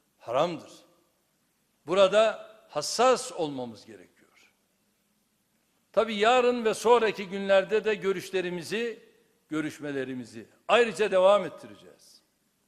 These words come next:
Körfez'de yaşanan bu krizin bir an önce çözüme kavuşturulması için elimizden gelen her türlü çabayı gösteriyoruz, göstereceğiz.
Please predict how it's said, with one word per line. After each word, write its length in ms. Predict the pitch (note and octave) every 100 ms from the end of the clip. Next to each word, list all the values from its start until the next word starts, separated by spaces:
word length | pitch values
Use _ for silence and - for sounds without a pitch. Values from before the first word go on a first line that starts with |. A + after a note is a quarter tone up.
| _ _ _ _
Körfez'de 520 | D#3 E3+ E3 F3+ F#3
yaşanan 580 | G#3 F3 F3 F#3 F#3+ E3
bu 100 | F#3+
krizin 580 | - F3+ C#3 F3+ F#3 - _ _ _
bir 220 | C3+ C4
an 160 | D4 A3+
önce 420 | G3 F3+ F#3 F3+
çözüme 400 | - E3+ F3 G#3+
kavuşturulması 800 | - F3 D#3+ - E3+ E3+ E3 G3+
için 420 | F#3+ - G3 F#3+ _ _ _ -
elimizden 800 | E3+ G#3 G#3 D#3 A3+ B3+ A3 F3+
gelen 320 | F3 F3+ F3+ C#3+
her 320 | G3+ B3 -
türlü 260 | F3 D#3
çabayı 400 | - F#3+ F3+ G3+
gösteriyoruz, 680 | E3+ C#3 - F3 F3 F#3+ F3
göstereceğiz. 840 | B2+ - A#2 G#2+ G2 F#2+ _ _